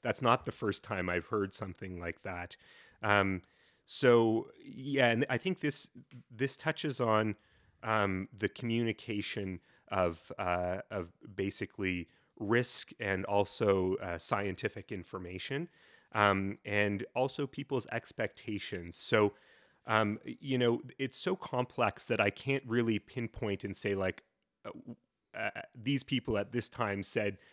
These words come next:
this was going to be a hundred percent cure. Um, in the medical world, at least personally, I never expected a hundred percent cure or something that would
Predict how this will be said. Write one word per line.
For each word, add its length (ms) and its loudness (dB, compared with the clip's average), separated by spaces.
this 180 0
was 120 -4
going 160 0
to 40 -2
be 120 0
a 80 4
hundred 260 -4
percent 360 -8
cure. 400 -2
Um, 300 4
in 260 2
the 380 6
medical 600 2
world, 500 6
at 160 -6
least 240 -2
personally, 580 0
I 160 -2
never 360 4
expected 880 -4
a 80 -6
hundred 280 -4
percent 440 -6
cure 260 0
or 120 -2
something 340 0
that 140 0
would 240 2